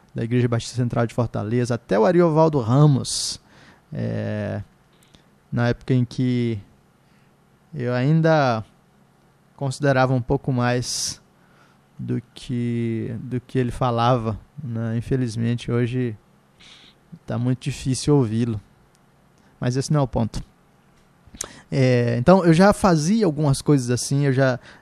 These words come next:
é, tinha o desejo de, de fazer alguma coisa nesse formato de, de, de áudio, ah, por eu consumir muito material assim, é, seja no trânsito, seja fazendo uma caminhada, alguma coisa assim, é,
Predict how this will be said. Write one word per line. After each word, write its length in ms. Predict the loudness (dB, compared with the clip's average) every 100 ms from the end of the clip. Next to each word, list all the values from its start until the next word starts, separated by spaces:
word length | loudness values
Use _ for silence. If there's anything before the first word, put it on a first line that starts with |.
| -8
é, 160 | -6
tinha 340 | -2 4 6 6
o 40 |
desejo 440 | 4 2 4 2 2
de, 160 | -2
de 240 | -2 -2 -4
fazer 480 | -2 0 2 4
alguma 180 | 4 4
coisa 220 | 4 4
nesse 180 | 2 0
formato 560 | 0 2 2 0 -2 -4
de, 480 | 0 2 2 2 -2 _ -20 _ -8
de, 560 | -6 -4 -2 -2 -4 -6
de 240 | -4 0 2
áudio, 520 | 4 4 2 -2 -2 -10 _ _ -10
ah, 380 | -8 -8 -10 -12 -16 -20 _ _ _ _ 2
por 160 | 6
eu 100 | 8
consumir 540 | 6 4 4 2 4 4
muito 340 | 4 0 0
material 560 | -2 0 0 0 0 0
assim, 480 | -2 -2 -2 0 -2 -10 -20 -20 _ -10
é, 320 | -8 -6 -6
seja 260 | -2 0 2
no 120 | 0
trânsito, 420 | 2 2 2 0
seja 400 | -2 0 2 2
fazendo 380 | 0 -2 -2 -2
uma 100 | -2
caminhada, 540 | 0 0 2 0 0
alguma 220 | 0 -2 -2
coisa 200 | -4 -6
assim, 380 | -4 -2 0
é, 440 | 0 -2 -4 -6